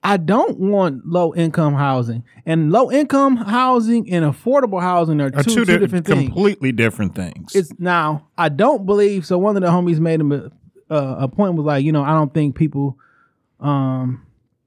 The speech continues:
Speaker 1: sometimes it's not affordable, and because you're not aff-,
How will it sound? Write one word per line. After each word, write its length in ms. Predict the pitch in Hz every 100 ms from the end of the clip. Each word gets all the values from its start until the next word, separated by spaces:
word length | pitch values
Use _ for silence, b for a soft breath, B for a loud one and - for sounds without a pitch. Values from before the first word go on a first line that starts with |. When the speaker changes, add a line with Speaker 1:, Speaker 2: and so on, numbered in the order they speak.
| _ _ _ _ - - _ _ -
Speaker 1:
sometimes 540 | 208 214 190 175 151
it's 120 | 147
not 260 | 156 151 127
affordable, 600 | 185 180 175 156 156 151
and 160 | 139 139
because 360 | 139 156 139
you're 100 | 147
not 160 | 143 127
aff-, 200 | 127